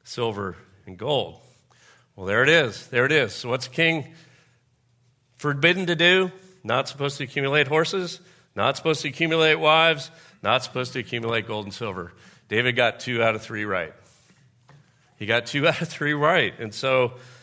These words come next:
he had done well dispensing the horses in battle, Second Samuel eight. He had also dedicated the gold and silver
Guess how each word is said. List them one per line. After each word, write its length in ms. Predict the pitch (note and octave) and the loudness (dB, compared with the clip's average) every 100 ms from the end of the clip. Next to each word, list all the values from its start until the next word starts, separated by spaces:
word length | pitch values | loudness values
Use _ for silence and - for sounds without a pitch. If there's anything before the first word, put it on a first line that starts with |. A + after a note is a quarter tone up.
| - _ _ | -20 _ _
he 260 | - B2+ C3+ | -4 0 2
had 420 | C#3+ D3 B2+ A#2+ | 4 4 2 0
done 260 | C#3 D3 C3+ | 2 4 4
well 300 | C#3+ D#3 C#3 | 4 4 2
dispensing 520 | B2+ - C3+ C3+ B2+ | -2 -4 -4 -2 -4
the 80 | A#2+ | 0
horses 400 | C3+ C3 B2+ A#2+ | 0 -2 -8 -8
in 100 | A2 | 0
battle, 340 | C#3 D#3 D3+ | 2 4 0
Second 340 | - A#2+ A#2 | -2 -6 -6
Samuel 500 | - C#3+ D#3 D#3 D3 | -6 0 0 2 2
eight. 260 | D3+ F3 E3+ - - _ - | 4 4 2 -4 -20 _ -8
He 140 | A#2 | -2
had 200 | A#2+ A2+ | -2 0
also 440 | A#2 B2 B2 B2+ | 2 2 2 -2
dedicated 640 | A2 A#2+ A#2 - A#2+ A2+ G2 | 2 0 0 -2 -2 -2 -6
the 80 | G2+ | -8
gold 340 | A2 A#2+ A#2 | -4 -2 -2
and 100 | G#2+ | -6
silver 600 | - A#2+ A#2 A2+ A2 - | -6 -6 -4 -4 -6 -6